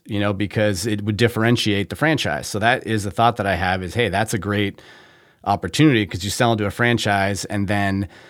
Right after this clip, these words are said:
the franchise owner requires all of the franchisees to use the software and then they have access to it. Then they see all the da-, like, it's all, it's all tied in. Um,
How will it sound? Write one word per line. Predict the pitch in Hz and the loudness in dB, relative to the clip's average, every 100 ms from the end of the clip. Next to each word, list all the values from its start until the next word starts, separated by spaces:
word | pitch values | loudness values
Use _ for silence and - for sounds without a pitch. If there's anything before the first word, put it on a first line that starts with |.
| - _ | -20 _
the | 95 104 101 98 101 | -4 -2 0 -2 -4
franchise | - 110 107 - 107 98 95 - - - - | 0 2 2 2 2 2 -2 -4 -8 -12 -2
owner | 117 139 123 104 101 | 2 4 4 2 0
requires | 101 - 120 123 120 107 104 95 - | -2 0 4 4 4 2 0 -4 -4
all | 104 107 107 107 - | 0 2 4 2 0
of | 107 90 | -2 -2
the | 92 | -6
franchisees | - 110 101 - 101 101 139 135 120 | -4 -2 0 0 -2 2 2 2 0
to | 110 | -2
use | 101 113 110 | 0 0 0
the | 107 | -2
software | - 127 139 107 101 | 4 4 4 0 -2
and | 98 | 0
then | 107 | 2
they | |
have | 113 107 | 4 4
access | 101 131 - 95 - | 2 0 0 -4 -4
to | - 87 | -6 -4
it. | 80 | -4
Then | 98 95 | -4 -4
they | 98 | -6
see | - - 135 127 | -2 2 4 4
all | 110 | 4
the | 104 98 | 0 -2
da-, | 113 - | -2 -2
like, | 110 98 | -2 -4
it's | 98 | 0
all, | 117 117 113 107 - - - _ | 2 4 2 -2 -6 -20 -20 _
it's | - 113 | -6 -2
all | 110 | -2
tied | 107 - 123 113 107 | -2 2 4 4 2
in. | 135 107 85 92 - _ - | 0 0 -2 -8 -12 _ -8
Um, | 95 90 82 80 | -4 -4 -4 -6